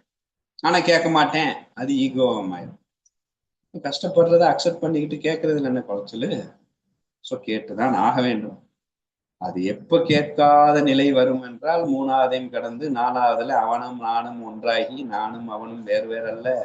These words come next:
அப்படின்னு மிக்ஸ் ஆகி அப்படியே இருக்கின்ற ஒரு பேரானந்த நிலையில அது கேட்க வேண்-, கேட்பது, கேட்காமல் இருப்பது என்று ஒரு அப்பாற்பட்ட ஒரு நிலையில கேட்க வேண்டிய அவசியம் படாது.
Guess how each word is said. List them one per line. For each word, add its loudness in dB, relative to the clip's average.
அப்படின்னு 0
மிக்ஸ் -4
ஆகி 2
அப்படியே 0
இருக்கின்ற -4
ஒரு -4
பேரானந்த -2
நிலையில -4
அது -4
கேட்க -2
வேண்-, -2
கேட்பது, -2
கேட்காமல் 0
இருப்பது 0
என்று 0
ஒரு -2
அப்பாற்பட்ட -2
ஒரு -4
நிலையில -2
கேட்க 0
வேண்டிய -2
அவசியம் -6
படாது. 0